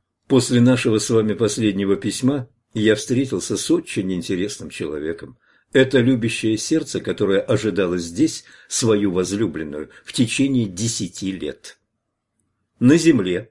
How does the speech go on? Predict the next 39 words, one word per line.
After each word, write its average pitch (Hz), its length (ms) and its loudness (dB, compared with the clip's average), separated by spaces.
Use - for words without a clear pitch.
ее 107 380 2
уверяли, 85 720 0
что 107 340 2
он 104 140 2
умер, 104 360 0
и 127 60 6
убедили 120 480 2
полюбить 95 440 -2
другого, 82 500 -6
но 120 180 4
она 117 180 4
не 120 120 2
могла 113 320 2
забыть 85 340 -8
его, 85 260 -8
так 135 160 2
как 123 200 2
каждую 110 640 2
ночь 92 400 -2
он 117 200 4
встречал 107 540 -2
ее 98 300 0
душу 92 440 -4
во 101 160 0
время 87 280 -2
сна. 85 360 -8
Каждую 127 400 4
ночь 123 200 2
она 113 120 0
являлась 110 500 0
к - 80 -14
нему 104 220 -2
сюда, 90 400 -4
и 113 160 2
иногда, 104 360 0
пробуждаясь, 95 680 -2
могла 90 280 -4
припомнить 95 480 -4
все, - 340 -6